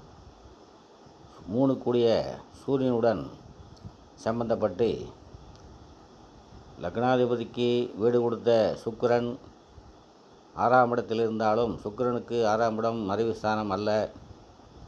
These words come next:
ஆட்சி பெற்ற செவ்வாயோடும் ஏழாம் வீட்டுக்குடைய வேளனோடும் இணைந்து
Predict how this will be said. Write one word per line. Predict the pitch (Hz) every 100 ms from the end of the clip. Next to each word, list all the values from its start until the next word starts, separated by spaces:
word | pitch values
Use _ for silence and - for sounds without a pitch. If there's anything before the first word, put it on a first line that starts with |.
| - -
ஆட்சி | 113 110 113
பெற்ற | 110 110 107 - - -
செவ்வாயோடும் | 95 110 107 107 104 110 80 - - - - - - - - - - 190 123 95 - -
ஏழாம் | 90 117 127 120
வீட்டுக்குடைய | 120 110 107 117 110
வேளனோடும் | 95 113 117 110 117 110
இணைந்து | 107 107 104